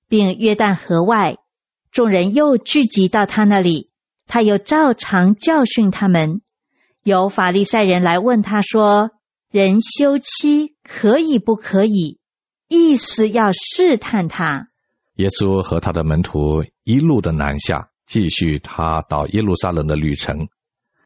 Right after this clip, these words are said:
Speaker 2: 他们穿过了撒玛利亚，来到了约旦河外，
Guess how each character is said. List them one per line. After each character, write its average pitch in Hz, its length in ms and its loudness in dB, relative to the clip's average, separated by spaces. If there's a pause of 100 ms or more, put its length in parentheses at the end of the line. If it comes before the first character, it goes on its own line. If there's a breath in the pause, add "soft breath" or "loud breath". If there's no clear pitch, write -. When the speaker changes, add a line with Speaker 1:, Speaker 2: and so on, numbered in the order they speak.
(120)
Speaker 2:
他 107 100 -4
们 113 120 0
穿 135 240 -2
过 120 100 -2
了 92 100 0
撒 139 220 -4
玛 98 160 -2
利 82 140 -2
亚， 80 220 -4 (300)
来 76 220 -4
到 85 160 -4
了 73 120 -4
约 101 140 -2
旦 87 200 -4
河 73 180 -8
外， 80 240 -6